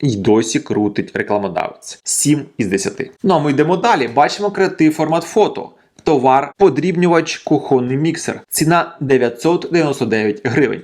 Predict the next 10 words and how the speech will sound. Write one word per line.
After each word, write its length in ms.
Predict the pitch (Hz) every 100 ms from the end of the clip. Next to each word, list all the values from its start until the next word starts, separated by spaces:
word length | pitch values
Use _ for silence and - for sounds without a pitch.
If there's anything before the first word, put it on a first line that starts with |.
| -
Продають 340 | 165 185 208
товар 240 | 196 190 185
через 400 | 170 160 156 -
лендінг. 680 | 123 147 131 104 - - -
Далі 240 | 160 196
подивимось 640 | 202 170 185 185 180 165 -
по 200 | - 180
фанпейдж 600 | 180 139 127 147 156 156
рекламодавця, 600 | 135 135 131 127 131 131
скільки 840 | - - 156 156 - 156 151 -